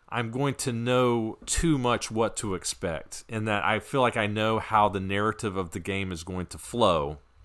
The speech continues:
Now, within that, I think there are some really cool card play mechanisms at hand to where you can find ways to get ahead of your opponent and try to be victorious, although I do also feel like France is at a disadvantage in this game. So I guess what I'm saying here is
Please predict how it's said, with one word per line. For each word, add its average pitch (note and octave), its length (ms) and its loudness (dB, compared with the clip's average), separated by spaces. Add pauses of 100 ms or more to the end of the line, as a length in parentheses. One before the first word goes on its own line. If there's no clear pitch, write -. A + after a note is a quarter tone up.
(120)
Now, A#2+ 220 4
within C3 460 4
that, G2+ 500 -2
I A2 80 2
think D#3 240 0
there A#2+ 180 2
are A2+ 80 4
some G#2 300 -4
really B2+ 500 2
cool B2+ 540 0
card B2 400 0
play G2+ 220 -2
mechanisms G2+ 680 -2
at F2+ 100 -4
hand G#2+ 520 -2
to B2+ 100 -4
where A2+ 160 6
you A#2 140 2
can G#2+ 160 -4
find A#2+ 560 0
ways A2 400 2
to G#2 100 -8
get G2+ 220 0
ahead G#2 240 0
of G2 100 -2
your G2 120 2
opponent G2+ 440 -2
and F#2 100 -10
try G#2+ 260 2
to G2+ 60 2
be F#2+ 120 -4
victorious, F2+ 520 -4
although G#2 300 2
I G2 80 4
do A#2 320 0
also B2 380 2
feel G#2+ 160 -2
like F#2+ 160 0
France G2+ 340 -4
is G2+ 220 2
at F2 100 -4
a E2+ 40 -4
disadvantage D#2+ 600 -4
in D#2 60 -8
this D2 140 -8
game. D#2 180 -8
So F#2 300 2 (200)
I B2 80 0
guess G3 280 2
what D3 120 4
I'm A2+ 120 2
saying D3 460 0
here G2+ 200 -2
is F2+ 320 -4